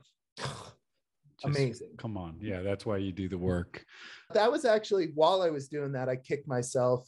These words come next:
Speaker 1: Um, that was the first time I heard about Bitcoin. And
Speaker 2: Oh, really?
Speaker 1: like, like, while I was looking for a solution to, like, s-, safely store a bunch of money, which
Speaker 2: Yeah. How do we do this in different ways?
Speaker 1: Yeah. Banks weren't working with marijuana
Speaker 2: Yeah.
Speaker 1: at the time. So it was like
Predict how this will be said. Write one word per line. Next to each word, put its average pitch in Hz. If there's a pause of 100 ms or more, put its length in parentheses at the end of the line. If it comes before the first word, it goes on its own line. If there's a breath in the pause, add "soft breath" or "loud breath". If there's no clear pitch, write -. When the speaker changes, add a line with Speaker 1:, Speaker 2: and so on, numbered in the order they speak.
Speaker 1:
Um, 135 (120)
that 160
was 170
the 160
first 139
time 139
I 127
heard 123
about 110
Bitcoin. 127 (400)
And 151
Speaker 2:
Oh, 139
really? 160
Speaker 1:
like, 143
like, 156 (140 loud breath)
while 180
I 180
was 165
looking 170
for 156
a 151
solution 151
to, 139
like, 135
s-, - (380)
safely 147
store 139
a 123
bunch 120
of 113
money, 117
which 113
Speaker 2:
Yeah. 139 (300)
How 123
do 123
we 117
do 113
this 107
in 101
different 101
ways? 101
Speaker 1:
Yeah. 143
Banks 160
weren't 185
working 151
with 131
marijuana 120
Speaker 2:
Yeah. -
Speaker 1:
at 127
the 117
time. 123
So 139
it 135
was 139
like 131